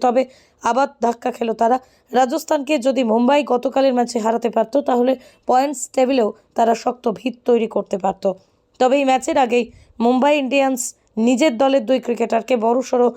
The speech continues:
শাস্তি দিয়েছে। মুম্বাই টিম ম্যানেজমেন্টের পক্ষ থেকে দলের উইকেট কিপার, ব্যাটার ঈশান কিষান এবং সচিন তেন্ডুলকারের ছেলে অর্জুনকে এই শাস্তি দেওয়া হয়েছে। আসুন আজকের এই গোটা বিষয়টা সম্পর্কে আপনাদের সঙ্গে আরও বিস্তারিত আলোচনা করা যাক। গত শুক্রবার গভীর রাতে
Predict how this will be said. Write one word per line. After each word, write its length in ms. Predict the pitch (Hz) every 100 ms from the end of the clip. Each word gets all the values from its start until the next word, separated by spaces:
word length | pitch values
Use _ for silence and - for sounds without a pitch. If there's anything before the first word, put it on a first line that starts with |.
| - _ -
শাস্তি 300 | 233 233 233 196
দিয়েছে। 240 | 196 185 220
মুম্বাই 220 | 226 262 269
টিম 140 | 285 262
ম্যানেজমেন্টের 520 | 247 247 247 240 247 240
পক্ষ 140 | 214 214
থেকে 140 | 233 254 240
দলের 180 | 233 208
উইকেট 280 | 196 233 269 -
কিপার, 240 | 254 254 233
ব্যাটার 260 | 226 233 226
ঈশান 200 | - 240 233
কিষান 260 | 240 247 247
এবং 120 | 269 - _ _ _
সচিন 320 | - 226 285 269
তেন্ডুলকারের 540 | 262 254 262 240 233 226
ছেলে 160 | 240 240 214
অর্জুনকে 360 | 202 254 247 247
এই 60 | 240
শাস্তি 260 | 220 220 247
দেওয়া 160 | 214 208 202
হয়েছে। 240 | 208 240 247 _ _ _ _
আসুন 260 | 240 233 330 294
আজকের 220 | - 311 311
এই 60 | 226
গোটা 220 | 254 277 247
বিষয়টা 320 | 226 254 247 240
সম্পর্কে 420 | 220 196 214 214 226 - _ _
আপনাদের 380 | - 226 269 285 269
সঙ্গে 180 | 277 269
আরও 100 | 254 220
বিস্তারিত 380 | 226 262 247 254 226
আলোচনা 280 | 220 220 202
করা 160 | 190 175
যাক। 160 | 185 - - _ _ _
গত 240 | 220 254 311 294
শুক্রবার 360 | 294 302 294 269
গভীর 220 | 254 247 247
রাতে 160 | 262